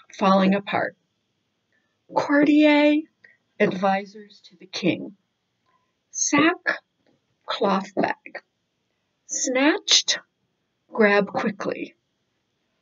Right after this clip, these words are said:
Omelet, beaten eggs, cooked on the stove, don't stir them. Right? Okay, one more time. Tumble down, falling apart.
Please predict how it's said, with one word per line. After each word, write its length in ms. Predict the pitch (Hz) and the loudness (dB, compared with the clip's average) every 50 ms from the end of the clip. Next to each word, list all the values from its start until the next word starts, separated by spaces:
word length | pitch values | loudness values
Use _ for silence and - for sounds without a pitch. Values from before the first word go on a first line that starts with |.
| _ _ _ _ - | _ _ _ _ -4
Omelet, 560 | 220 226 240 269 294 302 302 320 330 320 330 - _ _ _ _ _ _ _ _ _ _ _ _ _ _ _ _ _ _ _ _ _ _ | -2 0 2 4 6 8 8 8 6 4 2 0 _ _ _ _ _ _ _ _ _ _ _ _ _ _ _ _ _ _ _ _ _ _
beaten 420 | 240 254 269 - 277 269 269 - | -4 -4 -2 0 0 0 2 2
eggs, 540 | 226 214 202 196 190 180 185 - - - - - - _ _ _ - | 2 2 2 2 2 0 0 -2 -2 -2 -4 -8 -14 _ _ _ -6
cooked 320 | - - 262 262 - - | -4 -4 -4 -4 -4 -2
on 120 | 277 254 247 | -2 0 0
the 80 | 247 254 | -2 -2
stove, 640 | 254 - - 214 196 196 185 196 190 180 180 - - _ - - - _ _ _ _ _ | -2 0 0 2 2 4 4 2 2 0 -2 -4 -12 _ -20 -20 -20 _ _ _ _ _
don't 260 | - - 196 190 - | -20 -18 -18 -10 -6
stir 380 | - - - - 202 185 165 165 | -4 -4 0 2 4 4 4 2
them. 300 | 165 156 160 - - - _ _ _ _ _ _ _ _ _ _ _ _ _ _ _ _ - | 0 -4 -6 -8 -10 -18 _ _ _ _ _ _ _ _ _ _ _ _ _ _ _ _ -2
Right? 180 | 277 320 466 - - _ _ - - - - _ _ _ _ _ _ _ | 2 4 4 2 2 _ _ -20 -20 -20 -20 _ _ _ _ _ _ _
Okay, 260 | - - - - - - _ _ _ _ _ | -4 -2 -2 -2 -4 -8 _ _ _ _ _
one 220 | 226 226 247 262 | -2 0 2 4
more 140 | 285 285 294 | 4 4 4
time. 440 | 294 - 269 214 180 160 - - - _ _ _ _ _ _ _ _ _ _ _ _ _ _ _ _ _ _ _ _ _ _ _ _ _ _ _ - | 2 0 -2 -4 -4 -4 -6 -8 -14 _ _ _ _ _ _ _ _ _ _ _ _ _ _ _ _ _ _ _ _ _ _ _ _ _ _ _ -2
Tumble 300 | - 285 262 262 254 233 | 0 2 2 4 2 2
down, 440 | 202 208 190 175 160 - - 214 220 _ _ _ _ _ _ _ _ _ _ _ _ _ _ _ _ _ _ _ _ _ _ _ _ _ _ _ _ _ _ _ _ _ _ _ _ _ _ _ _ _ - | 2 2 2 0 -2 -4 -8 -10 -12 _ _ _ _ _ _ _ _ _ _ _ _ _ _ _ _ _ _ _ _ _ _ _ _ _ _ _ _ _ _ _ _ _ _ _ _ _ _ _ _ _ 0
falling 320 | 233 208 196 202 202 196 | 2 4 4 4 2 -2
apart. 420 | 208 202 - 202 156 - - - | -4 -4 -2 -2 0 0 -2 -4